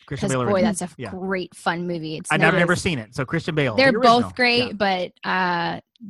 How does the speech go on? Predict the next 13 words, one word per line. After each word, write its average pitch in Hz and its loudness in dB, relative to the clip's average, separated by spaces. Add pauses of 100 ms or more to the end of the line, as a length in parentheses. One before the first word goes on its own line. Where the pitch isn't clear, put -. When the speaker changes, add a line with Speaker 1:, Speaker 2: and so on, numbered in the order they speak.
Speaker 2:
that's, 220 -2
that's 190 -4
especially, 175 -6 (640)
I 190 -4
mean, 180 -4
it's 180 -12
not 180 -4
as 175 -6
good 175 -2
a 170 -4
movie. 165 -6
It's - -8 (140)
the, 185 -6